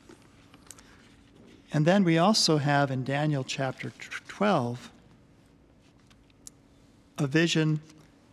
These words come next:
of the, or he is told of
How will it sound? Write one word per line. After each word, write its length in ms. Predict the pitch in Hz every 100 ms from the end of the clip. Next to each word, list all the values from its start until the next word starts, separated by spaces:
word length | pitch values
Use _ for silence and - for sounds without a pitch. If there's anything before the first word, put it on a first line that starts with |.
| - _
of 300 | - 143 139
the, 240 | 147 135 135
or 280 | 127 127 - - - - -
he 160 | -
is 160 | 131 -
told 540 | - 170 160 160 - - - - - _ _ - _ - - - - -
of 440 | 131 127 -